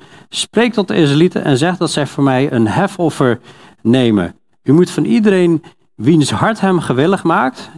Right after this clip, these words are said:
iedereen die dit van harte wil doen, "'een hefoffer voor mij nemen. En dit is wat je dan van hem moet nemen:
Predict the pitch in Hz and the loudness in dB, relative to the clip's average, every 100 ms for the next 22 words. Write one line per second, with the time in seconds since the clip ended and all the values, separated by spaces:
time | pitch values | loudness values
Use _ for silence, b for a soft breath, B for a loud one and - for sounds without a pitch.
0 | - 156 147 135 131 127 123 - 117 95 | -4 0 2 2 2 2 0 -2 -4 -2
1 | 139 - 131 117 131 233 - B B B | -2 0 0 2 2 2 0 B B B
2 | B _ - 117 101 196 - 131 117 120 | B _ -4 -2 0 -2 -2 -2 -2 0
3 | 107 98 98 92 85 87 _ _ _ _ | 2 2 2 0 -2 -8 _ _ _ _
4 | _ _ - 110 156 165 147 151 - 131 | _ _ -8 -2 0 2 2 0 0 0
5 | 123 120 - - 127 117 113 107 147 202 | 2 0 -4 -4 0 2 0 0 2 2
6 | 214 220 | 2 2